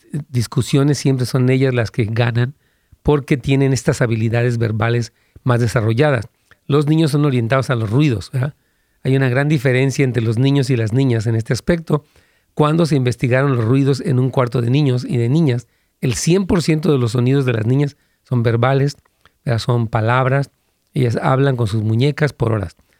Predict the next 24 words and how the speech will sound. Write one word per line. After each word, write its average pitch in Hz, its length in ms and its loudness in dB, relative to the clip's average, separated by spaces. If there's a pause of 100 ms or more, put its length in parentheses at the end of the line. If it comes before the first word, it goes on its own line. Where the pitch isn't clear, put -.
(140)
Los 123 120 0
niños 147 220 2
fueron 143 400 0 (280)
diferentes, 143 520 0
el 123 120 0
sesenta 156 600 0
por 165 120 -2
ciento 147 300 0
de 139 60 2
los 123 140 -2
sonidos 127 320 0
de 120 100 -2
los 113 140 -2
niños 127 320 0 (240)
eran 117 260 0
ruidos 131 420 2 (340)
y 123 80 -4
solo 131 180 2
el 131 80 -2
cuarenta 127 460 0
por 113 140 -4
ciento 123 360 -2
son 123 200 -2
verbales. 113 520 -2